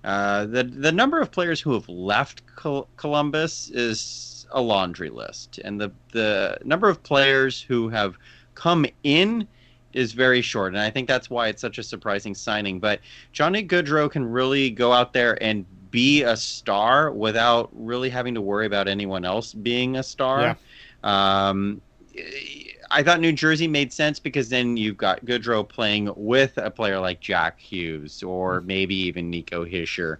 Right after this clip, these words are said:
Speaker 2: I don't hate
Speaker 1: But
Speaker 2: Ja-, I don't hate Johnny Gaudreau with June Benner, uh, Boone Jenner, though.
Speaker 1: You know what I think is really nice,
Speaker 2: Hmm.
Speaker 1: though?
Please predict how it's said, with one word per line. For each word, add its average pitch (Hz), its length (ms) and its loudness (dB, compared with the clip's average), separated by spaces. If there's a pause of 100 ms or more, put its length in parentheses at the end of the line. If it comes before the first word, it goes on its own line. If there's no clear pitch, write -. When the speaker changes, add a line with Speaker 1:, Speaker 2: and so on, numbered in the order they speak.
(160)
Speaker 2:
I 160 100 4
don't 240 200 2
hate 165 220 0
Speaker 1:
But 131 280 6
Speaker 2:
Ja-, 110 360 0 (140)
I 135 100 -4
don't 156 180 -6
hate 123 280 -6 (220)
Johnny 107 260 -4
Gaudreau 104 340 -8
with 95 120 -10 (320)
June 104 200 -6
Benner, 98 320 -10 (180)
uh, 104 180 -8 (720)
Boone 113 220 -2
Jenner, 101 300 -6
though. 95 220 -8 (2000)
Speaker 1:
You 117 180 0
know 127 140 4
what 127 140 4
I 110 160 4
think 117 480 -4
is 110 300 -6 (240)
really 123 800 -2
nice, 196 440 0
Speaker 2:
Hmm. 220 80 -2
Speaker 1:
though? 254 340 2